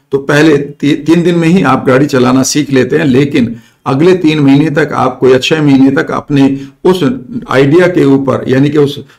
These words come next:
जो लर्निंग आपने ली है, जिसका नेटवर्क आपके माइंड और बॉडी में बनना शुरू हुआ है, उसके ऊपर मायलिन चढ़ानी पड़ती है। तो दूसरा कॉन्सेप्ट आप ये भी समझिएगा कि आपको मायलिन कॉन्सेप्ट को समझना होगा।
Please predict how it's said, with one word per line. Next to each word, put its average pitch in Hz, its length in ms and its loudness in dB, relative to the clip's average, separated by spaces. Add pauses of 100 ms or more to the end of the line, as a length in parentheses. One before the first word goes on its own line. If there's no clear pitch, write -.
(120)
जो 135 120 2
लर्निंग 139 460 2
आपने 135 340 -2
ली 127 140 2
है, 156 100 2
जिसका 127 280 -4
नेटवर्क 131 460 0
आपके 127 280 -2
माइंड 135 280 0
और 131 60 4
बॉडी 123 320 0
में 127 180 2
बनना 120 280 0
शुरू 120 260 -2
हुआ 120 200 0
है, 180 200 -4 (280)
उसके 160 280 -2
ऊपर 147 260 0
मायलिन 131 400 2
चढ़ानी 113 400 -2
पड़ती 113 400 -8
है। 123 160 -14 (600)
तो 175 80 0
दूसरा 202 360 2
कॉन्सेप्ट 170 580 -2
आप 139 240 -2
ये 143 120 4
भी 160 140 2
समझिएगा 131 600 2
कि 165 300 -2 (280)
आपको 143 380 -2
मायलिन 135 440 2
कॉन्सेप्ट 131 440 -2
को 160 120 -2
समझना 120 460 0
होगा। 104 360 -6